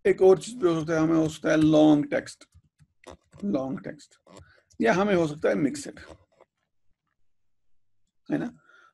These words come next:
तो number हो सकता है हमारे पास, alphabets हो सकते हैं, numbers यानी से ज़ीरो, वन, टू, थ्री, फ़ोर, फ़ाइव, सिक्स, चाहे पॉजिटिव में हो, negative में, खाली number जिनमें numeric ना हो, अ, जिनमें वो डेसिमल ना हो, then we can have alphabets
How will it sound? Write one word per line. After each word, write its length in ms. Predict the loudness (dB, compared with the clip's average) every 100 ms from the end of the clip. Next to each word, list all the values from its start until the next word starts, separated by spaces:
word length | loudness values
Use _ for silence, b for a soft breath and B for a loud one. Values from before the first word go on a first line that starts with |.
| -10
तो 60 |
number 400 | -4 -2 0 0
हो 100 | -2
सकता 280 | -2 -4 -2
है 60 | 0
हमारे 280 | 0 -2 -2
पास, 260 | -2 -2
alphabets 640 | -2 -6 -4 -6 -6 -8 -8
हो 80 |
सकते 260 | -10 -10 -8
हैं, 240 | -8 -8 -6
numbers 460 | -4 -2 -2 -4
यानी 260 | -4 -6 -8
से 240 | -8 -6 -6 -6
ज़ीरो, 220 | -6 -2
वन, 340 | -2 -2 -2
टू, 240 | -4 -6 -6
थ्री, 220 | -8 -10
फ़ोर, 280 | -8 -10 -6
फ़ाइव, 220 | -6 -6
सिक्स, 300 | -10 -18 -10
चाहे 180 | -6 -4
पॉजिटिव 440 | 2 2 0 -6
में 100 | -6
हो, 120 | -6 -6
negative 460 | -8 -8 -10 -10
में, 160 | -10 -8
खाली 260 | -6 -2
number 400 | -2 -2 -2 -4 -8 b b -8
जिनमें 220 | -4 0
numeric 460 | 0 0 -2 -2 -4
ना 100 | -6
हो, 220 | -6 -12 -18 _ _ _ -12
अ, 80 | -8
जिनमें 300 | -4 0 0
वो 160 | -2
डेसिमल 380 | -6 -8 -4 -4
ना 140 | -2
हो, 220 | -6 -8 -14 _ _ _ -6
then 120 | -4
we 100 | 0
can 120 | 0
have 160 | 0 -4
alphabets 500 | -4 -4 -2 -4